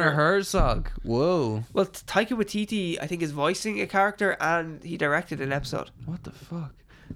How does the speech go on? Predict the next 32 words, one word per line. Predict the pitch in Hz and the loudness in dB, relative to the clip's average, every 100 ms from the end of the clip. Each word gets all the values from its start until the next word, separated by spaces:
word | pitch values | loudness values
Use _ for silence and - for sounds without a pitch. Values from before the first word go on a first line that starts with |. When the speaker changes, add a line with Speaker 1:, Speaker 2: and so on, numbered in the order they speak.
| - | 0
Speaker 2:
Hey, | 160 | 2
will | 147 | 4
you | 156 | 2
check | 302 - | 0 0
Star | - 196 | 0 2
Wars | 180 160 | 2 0
Resistance | 117 113 117 - 151 - | 0 2 0 0 -2 0
there? | 127 - - - - - - - | -2 -2 -6 -16 -16 -16 -16 -10
What's | 170 | -8
that? | - 151 117 - _ _ _ _ _ _ _ _ _ | -4 -2 -4 -10 _ _ _ _ _ _ _ _ _
Speaker 1:
Where's | - 202 185 | -6 -4 -6
the, | - - | -10 -8
oh, | - - - - - | -4 -4 -6 -18 -18
in | 240 | -14
the | |
middle? | - 185 214 220 _ _ _ _ - | -10 -8 -8 -10 _ _ _ _ -6
Oh, | |
that's | 208 226 262 | -6 -4 0
a, | 254 226 - _ - - _ _ _ - | 0 -2 -10 _ -20 -20 _ _ _ -10
yeah, | 294 | -6
that's | 185 - 214 | -6 -8 -8
a, | 190 | -8
some | 190 - 220 190 - _ _ _ - | -8 -10 -10 -10 -14 _ _ _ -6
Speaker 2:
When | 160 | -2
did | 156 | 0
this | 160 220 | 0 0
Speaker 1:
animated | 233 131 | 2 2
Speaker 2:
start? | 120 | 0
Speaker 1:
show | 104 85 - _ _ _ - | -2 -4 -6 _ _ _ -12
a | |
while | - 392 | -4 -2
ago. | 339 160 - | -2 -2 -6